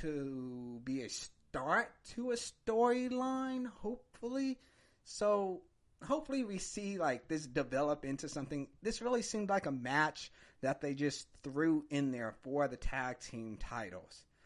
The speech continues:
Our next match is going to be for the SmackDown's Women's Championship, and that was Nikki Cross versus Bayley. So,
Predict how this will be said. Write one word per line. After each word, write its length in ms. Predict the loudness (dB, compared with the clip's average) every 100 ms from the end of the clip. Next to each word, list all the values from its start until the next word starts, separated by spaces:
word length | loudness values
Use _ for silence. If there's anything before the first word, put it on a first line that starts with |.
| -20 0
Our 180 | 6 6
next 600 | 6 6 6 4 -4 -4
match 480 | 4 6 6 4 -6 -4
is 180 | -2
going 280 | 0 2 2
to 120 | -2
be 200 | -2 -2
for 200 | 0 2
the 60 | 2
SmackDown's 800 | 0 -2 -4 -4 -4 -2 -2 -6 -12 -16
Women's 880 | -2 4 4 6 6 6 0 -8 -18 -20 -20 _ -10
Championship, 960 | -4 -4 -4 -6 -6 -6 -4 -4 -6 -20 -6
and 180 | -2 2
that 280 | 4 4 2
was 320 | 2 2 0
Nikki 440 | -6 0 2 2 0
Cross 600 | 6 10 10 8 0 -8 -16 _ -2
versus 480 | 8 8 8 0 -12 -18 -20 -18 -4
Bayley. 420 | 0 0 -4 -10 -20 -20 -12
So, 420 | 2 6 6 4